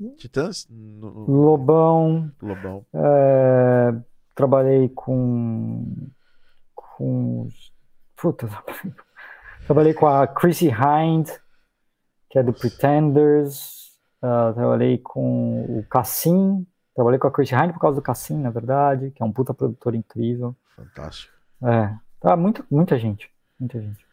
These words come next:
Speaker 1: Bom, tem mais alguma per-, tem mais perguntas aqui, vamos
Speaker 2: Pode
Speaker 1: lá.
Speaker 2: mandar.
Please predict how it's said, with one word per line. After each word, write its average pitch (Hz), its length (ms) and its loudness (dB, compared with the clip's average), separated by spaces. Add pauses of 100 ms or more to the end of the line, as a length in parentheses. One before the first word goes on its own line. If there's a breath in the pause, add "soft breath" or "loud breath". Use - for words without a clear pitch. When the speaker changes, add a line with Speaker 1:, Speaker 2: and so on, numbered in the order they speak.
(2000 soft breath)
Speaker 1:
Bom, 120 200 2
tem 120 140 0
mais 127 180 4
alguma 151 220 0
per-, 151 260 -2
tem 139 80 -10
mais 135 140 -2
perguntas 151 500 -4
aqui, 120 260 -6
vamos 110 200 -4
Speaker 2:
Pode 120 260 0
Speaker 1:
lá. 156 40 -2
Speaker 2:
mandar. 190 520 2